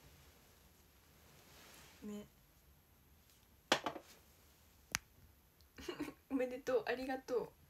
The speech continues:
う。おめでとう。あ、めっちゃおめでとう。ありがとう。おめでとう。あり、おめでとうございます。ありがとうございます。イエーイ。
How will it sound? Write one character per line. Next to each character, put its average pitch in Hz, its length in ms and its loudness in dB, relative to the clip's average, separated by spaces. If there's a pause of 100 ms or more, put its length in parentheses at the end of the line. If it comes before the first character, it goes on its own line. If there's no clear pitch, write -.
(300)
う。 - 40 -8
お - 20 -4
め 233 120 0
で 240 100 -6
と 262 180 4
う。 - 120 2
あ、 262 120 2
め 262 120 4
っ 277 60 -4
ち - 100 -2
ゃ 294 40 4
お 285 40 2
め 277 100 2
で 262 100 -4
と 247 100 2
う。 254 60 0 (140)
あ 262 80 2
り 262 100 -2
が 269 120 0
と 247 100 2
う。 226 100 -2
お - 20 -10
め 254 80 -8
で 254 100 -12
と - 100 -12
う。 - 40 -12
あ 285 80 0
り、 294 160 -2
お 277 60 -2
め 285 80 0
で 277 60 -2
と 285 80 -2
う - 20 -2
ご 277 80 -2
ざ 269 100 -4
い 269 40 -4
ま 277 80 -4
す。 339 120 -10
あ 262 60 -4
り 262 120 -8
が 262 80 -8
と 262 100 -8
う 254 40 -8
ご 254 80 -8
ざ 269 120 -12
い - 20 -12
ま 254 140 -14
す。 - 240 -18 (880)
イ 226 60 -2
エ - 20 0
ー 214 260 -4
イ。 - 60 -16